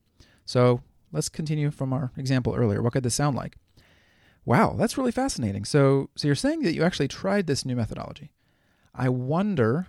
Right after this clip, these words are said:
what results we would see if, if we change the approach in the future and try it again. What do you think?" All right, we could do that. We could say wonder, or maybe you're fam-, you're more comfortable saying, "I'm curious.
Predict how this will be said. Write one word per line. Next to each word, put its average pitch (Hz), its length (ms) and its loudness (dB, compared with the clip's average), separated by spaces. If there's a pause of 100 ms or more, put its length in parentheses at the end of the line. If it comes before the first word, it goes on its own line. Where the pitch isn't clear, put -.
(140)
what 131 220 0
results 127 680 0
we 139 180 0
would 131 140 -2
see 156 360 2
if, - 200 -2 (420)
if 120 120 -6
we 131 180 0
change 123 380 0
the 147 80 2
approach 175 420 6
in 135 60 0
the 139 60 -2
future 240 300 0
and 117 80 -2
try 147 120 4
it 135 60 4
again. 131 340 0
What 117 120 0
do 139 60 2
you 127 60 0
think?" - 300 -6 (460)
All 139 60 0
right, 170 140 0
we 120 100 4
could 131 100 2
do 131 60 4
that. 156 160 6
We 135 80 6
could 143 120 6
say 160 120 6
wonder, 208 260 4
or 240 260 2
maybe 208 220 0
you're 202 80 2
fam-, 185 280 -6
you're 165 240 0
more 160 140 -2
comfortable 156 340 -4
saying, 143 260 -4
"I'm 135 120 -6
curious. 135 380 -2